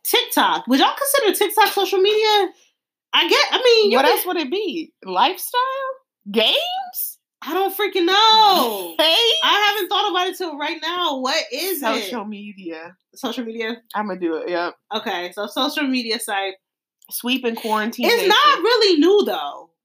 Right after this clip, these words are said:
Speaker 1: Because
Speaker 2: No.
Speaker 1: before it was called TikTok, what was it?
Speaker 2: Musical.ly.
Speaker 1: Musical.ly, yep. It was Musical.ly. And then they rebranded, and they came up with TikTok and took off.
Speaker 2: Which I don't get why it's called TikTok, 'cause it's not a clock.
Speaker 1: I don't know <laughs> either why it's called TikTok.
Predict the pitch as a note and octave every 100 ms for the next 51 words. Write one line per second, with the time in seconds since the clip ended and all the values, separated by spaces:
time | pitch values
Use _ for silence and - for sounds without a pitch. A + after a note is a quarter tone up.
0 | _ B3+ F#4 G#4 E4 F#3+ D#4 - A#4 A#4
1 | A4+ G4+ E4+ F#4+ - E4 C4+ D#4 G#4 A4
2 | G4+ G#4 A3+ A3 B3+ A#3+ F#3+ F3+ D#3 G#3+
3 | B3 D#4+ C4+ C#4 A#3+ A3+ F#3+ E3+ F3 A3
4 | C4 C4 _ _ _ _ _ _ - G#3+
5 | A3 A3+ A3 G3 F3 F3 D#3+ F3+ A3+ C4
6 | A4+ G4+ E4+ A3+ A3+ G#3+ G#3 C4+ - _
7 | _ _ _ _ - G3+ A3 A#3+ C4+ B3
8 | A3 G3+ G3+ D4 C#4+ C4+ G3 - F3+ F#3+
9 | - G#3 D#3 - - _ _ _ F3+ G3+
10 | G3+ G#3+ B3+ F3+ _ _ - G#3 G#3+ F#3+
11 | F3+ - G3 E3+ _ _ - G3+ - _
12 | - B3 - - G#3 F#3+ G#3 F#3 - _
13 | _ _ - A2+ A#2 - A#3+ B3+ A#3+ G#3
14 | G3+ A3+ A#3+ A#3+ B3 F4+ A4 G4 E4+ E4+
15 | E4+ C4+ C4+ C4+ B3 A#3 F#3